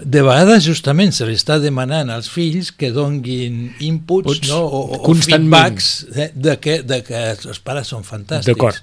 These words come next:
Speaker 2: perquè sí que hi ha un moment a la nostra vida, en general, que considerem els pares, vaja, com el millor que podem tenir, no?
Speaker 1: I tant, i tant.
Speaker 2: El pare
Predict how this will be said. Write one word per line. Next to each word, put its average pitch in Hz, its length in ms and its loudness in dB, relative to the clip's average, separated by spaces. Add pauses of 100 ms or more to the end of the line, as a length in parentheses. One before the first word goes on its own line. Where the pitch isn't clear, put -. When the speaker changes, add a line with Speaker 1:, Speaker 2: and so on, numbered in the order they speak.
(140)
Speaker 2:
perquè 117 280 -2
sí 120 140 0
que 143 100 0
hi - 20 4
ha 135 40 0
un 139 100 -2
moment 127 260 -2
a 113 40 -4
la 107 120 -4
nostra 110 340 -2
vida, 120 300 0 (560)
en 113 220 -6
general, 113 600 0 (460)
que 131 160 -2
considerem 135 580 0
els 117 160 -8
pares, 117 540 -6 (440)
vaja, 107 420 -6 (1080)
com 98 160 -10
el 101 100 -10
millor 101 260 -10
que 120 120 -6
podem 127 260 0
tenir, 110 300 -4
no? 123 240 -6 (880)
Speaker 1:
I 156 140 -4
tant, 147 340 -4 (960)
i 160 100 -4
tant. 147 400 -4
Speaker 2:
El 101 220 -2
pare 120 340 6